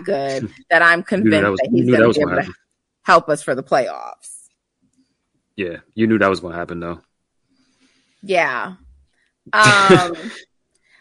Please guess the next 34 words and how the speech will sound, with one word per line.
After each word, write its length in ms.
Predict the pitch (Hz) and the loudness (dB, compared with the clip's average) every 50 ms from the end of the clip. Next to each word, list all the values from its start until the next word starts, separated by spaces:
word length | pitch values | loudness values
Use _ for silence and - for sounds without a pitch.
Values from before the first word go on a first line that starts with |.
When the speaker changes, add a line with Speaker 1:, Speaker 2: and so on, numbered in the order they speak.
| _ _ | _ _
Speaker 1:
by 220 | - 247 269 311 330 | 2 6 6 6 6
the 120 | 330 311 | 4 2
way, 360 | 240 196 175 156 147 147 151 - - | 2 4 4 4 4 0 -2 -2 -4
people 240 | 254 240 247 277 | -8 -8 -8 -8
were 100 | 269 269 269 | -4 -4 -2
having, 460 | 262 233 214 220 208 202 196 196 - | -2 -2 -2 -2 -2 -2 -2 -4 -4
um, 460 | - 165 160 151 151 147 147 151 - - | -2 -2 -2 -2 -4 -6 -8 -12 -12 -8
a 80 | - 160 | -6 -4
meltdown 580 | 170 170 165 165 147 - 151 139 135 143 147 151 | -2 0 0 0 0 0 -2 -4 -4 -4 -4 -4
the 80 | 151 | -4
other 160 | 143 143 147 | -2 -2 -4
night 300 | 139 139 135 131 135 - | -6 -6 -6 -6 -8 -8
because 260 | - 180 - 170 156 151 | -10 -10 -10 -10 -10 -8
the 80 | 151 | -8
Warriors 540 | 143 139 147 139 139 139 135 135 - - - _ - | -8 -6 -4 -4 -4 -4 -6 -8 -10 -12 -12 _ -2
fell 260 | 160 151 165 165 - | 0 0 2 0 0
out 180 | - 135 135 135 | -2 -4 -6 -6
of 80 | 139 | -10
sixth 440 | - - - - 143 - - - _ _ | -16 -14 -10 -10 -10 -10 -12 -20 _ _
place. 460 | _ - 147 - - - - - _ _ _ _ _ _ - | _ -8 -8 -6 -8 -12 -18 -20 _ _ _ _ _ _ -10
Oh, 140 | - 370 - | -8 -8 -6
no, 400 | 240 226 214 220 254 214 135 117 | -6 -6 -6 -4 -4 -4 -4 -4
God 300 | 123 - 165 170 170 - | -4 -2 -2 -2 -2 -2
forbid, 600 | - - - 139 143 139 107 87 92 185 117 - _ _ _ _ _ - | -6 -10 -10 -6 -6 -4 -4 -4 -6 -6 -8 -10 _ _ _ _ _ -10
when 200 | 180 175 156 160 | -6 -6 -6 -6
the 60 | 160 | -8
standings 560 | - - - 170 156 156 151 143 143 156 170 | -10 -6 -4 -4 -4 -4 -4 -8 -10 -8 -6
are 80 | 220 147 | -6 -6
one 260 | 139 147 147 147 151 | -4 -6 -8 -8 -10
game 260 | 151 147 135 131 131 | -8 -8 -8 -8 -8
apart. 480 | 120 123 - - 117 110 104 113 - _ _ - - | -10 -8 -6 -4 -4 -2 -4 -4 -6 _ _ -12 -4
So 560 | - 180 160 156 147 147 143 131 127 123 - _ _ _ _ _ _ | 0 2 2 4 2 2 0 0 -2 -4 -4 _ _ _ _ _ _
the 120 | - 185 | -4 -2
Warriors 500 | 190 208 226 247 254 269 262 262 254 254 | 2 2 4 6 8 8 8 8 6 4